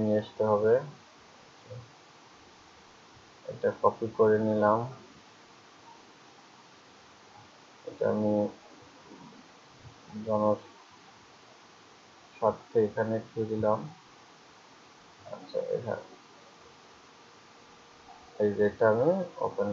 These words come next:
করে দিলাম। ঠিক আছে, তারপরে হলো এখানে এই, এখানে অ্যাঙ্কারটা দিলাম। দেওয়ার পরে এখানে Netflix-এর অনেক কটা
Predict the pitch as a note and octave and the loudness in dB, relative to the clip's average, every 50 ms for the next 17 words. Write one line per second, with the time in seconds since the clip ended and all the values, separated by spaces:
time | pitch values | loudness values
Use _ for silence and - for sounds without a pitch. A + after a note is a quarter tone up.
0 | G2 G2+ F#2+ F#2 - - - - - - - - - - - - - - - - | 0 0 0 0 0 -2 -6 -8 -10 -12 -14 -18 -20 -20 -20 -20 -20 -20 -20 -20
1 | - - - - - - - - - - - - - - - - - - - - | -20 -20 -20 -20 -20 -20 -20 -20 -20 -20 -20 -20 -20 -20 -20 -20 -20 -20 -20 -20
2 | - - - - - - - - - - - - - - - - - - - - | -20 -20 -20 -20 -20 -20 -20 -20 -20 -20 -20 -20 -20 -20 -20 -20 -20 -20 -20 -20
3 | - - - - - - - - - - - - - A2+ A#2+ A#2+ B2+ B2+ B2+ B2+ | -20 -20 -20 -20 -20 -20 -20 -20 -20 -18 -18 -16 -16 -14 -8 -2 0 0 2 6
4 | - D#3+ C3+ A2 - A2 G#2+ G2+ - - A#2 A2+ A2+ A#2+ A#2 A#2 A#2 G#2+ G#2+ - | 8 8 8 8 8 6 6 6 6 4 6 6 6 6 4 4 4 4 4 2
5 | A2+ A2 B2 C3+ D#3 F3 - - - - - - - - - - - - - - | 0 0 2 2 0 0 -2 -4 -12 -20 -20 -20 -20 -20 -20 -20 -20 -20 -20 -20
6 | - - - - - - A2+ A2+ A2+ G#2+ - - - - - - - - - A2+ | -20 -20 -20 -20 -2 4 4 6 6 6 2 -2 -8 -20 -20 -20 -8 0 2 2
7 | A2+ A#2 - A#2+ A2+ A2 G#2 G#2 G#2 G#2 - - G#2 - - - G#2 G2+ G2+ G2+ | 2 2 2 0 2 2 2 2 2 0 -2 -2 -4 -2 0 0 0 0 0 0
8 | G2+ G#2+ A2+ C3 D3+ E3 D#3+ - - - - - - - - - - - - - | 0 2 2 2 0 -4 -10 -14 -20 -20 -20 -20 -20 -20 -20 -20 -20 -20 -20 -20
9 | - - - - - - - - - - - - - - - - - - - - | -20 -20 -20 -20 -20 -20 -20 -20 -20 -20 -20 -20 -20 -20 -20 -20 -20 -20 -20 -20
10 | - - - - - - - - - - - A2+ A#2 A#2+ A#2+ A#2 A2+ A2 G#2+ - | -20 -20 -20 -20 -20 -20 -20 -20 -20 -18 -6 4 8 10 12 12 10 8 6 4
11 | - G#2+ G#2 G#2 G#2 A2+ C3 D#3+ D#3 D3 - - - - - A2+ G#2+ A2+ A2 A2 | 4 4 6 6 6 6 4 4 2 -2 -10 -16 -16 -10 -8 -6 -2 -2 0 0
12 | A2 G#2+ G#2+ G#2+ G#2+ G#2 - - - - A2+ A2 - - - - C3+ D3 F3+ F#3+ | 0 2 2 2 0 -2 -4 -8 -12 -8 -6 -6 -6 -8 -10 -2 0 0 0 0
13 | - - - - - - - - - - - - - - - - - - - - | -2 -10 -20 -20 -20 -20 -20 -20 -20 -20 -20 -20 -20 -20 -20 -20 -20 -20 -20 -12
14 | - - - - - - A#2 A2 A2 G#2+ G#2 - - - A2 G#2 A2+ B2+ | -10 -8 -8 -8 -4 -2 0 2 2 0 0 0 4 4 6 8 8 6